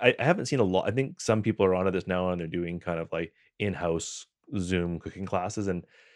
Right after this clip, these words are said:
yeah, I had a lot of fun with it. I, I thought it was a great hang with the, with this couple, and we, we became friends out, out of the whole deal.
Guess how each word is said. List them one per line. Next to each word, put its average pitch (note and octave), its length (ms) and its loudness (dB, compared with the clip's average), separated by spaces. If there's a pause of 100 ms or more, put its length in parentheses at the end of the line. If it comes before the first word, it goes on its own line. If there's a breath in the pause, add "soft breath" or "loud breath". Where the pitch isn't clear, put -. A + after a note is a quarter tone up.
(240 soft breath)
yeah, - 100 -6 (260)
I B2+ 100 2
had - 100 8
a G#2 40 4
lot D2 100 0
of - 60 -6
fun F#2 180 -2
with - 100 -8
it. - 60 -8
I, F#2 260 2
I G2 40 4
thought G#2 120 6
it E2+ 40 2
was D#2 100 -2
a D#2+ 40 -8
great F2 240 0
hang F2 260 -4
with E2+ 180 -2
the, E2 100 -8
with F2 180 -6
this D#2+ 160 -10
couple, F2+ 380 -2
and D#2 200 -8
we, E2 180 -6
we D#2 180 -10
became D#2+ 280 -8
friends F2 280 -2
out, E2+ 200 -2
out E2+ 100 -4
of E2+ 60 -4
the D#2+ 60 -4
whole F2 140 -4
deal. D#2+ 280 -6